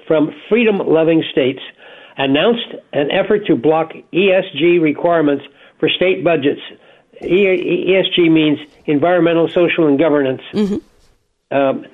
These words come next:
Speaker 1: led by Governor DeSantis, is, is an effort to protect taxpayers to have sufficient funds for, uh, retirements, improvements, and other costs that, despite the push for such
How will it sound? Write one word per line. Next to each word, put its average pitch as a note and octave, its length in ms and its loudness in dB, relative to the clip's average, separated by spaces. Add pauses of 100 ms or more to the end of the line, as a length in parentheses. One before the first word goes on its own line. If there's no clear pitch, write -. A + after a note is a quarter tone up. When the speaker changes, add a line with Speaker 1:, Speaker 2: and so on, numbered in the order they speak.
(120)
Speaker 1:
led E3 220 0
by D#3+ 220 2
Governor D#3+ 640 -2
DeSantis, F#3+ 520 0 (640)
is, D3 240 -2
is D3+ 160 -2
an D#3 120 0
effort G3 320 -2
to F3 80 2
protect G3+ 480 -4
taxpayers F#3 680 -2
to E3 80 -4
have D3+ 340 -2
sufficient G3 520 -2
funds E3+ 300 -2
for, D#3 240 -2 (540)
uh, - 40 -14 (360)
retirements, F3+ 720 0
improvements, G3 640 0
and E3 80 0
other E3 220 2
costs D#3 340 -2 (720)
that, D#3 160 0
despite F3+ 420 -2
the E3+ 60 -2
push E3+ 240 0 (100)
for D3+ 80 0
such D#3+ 220 0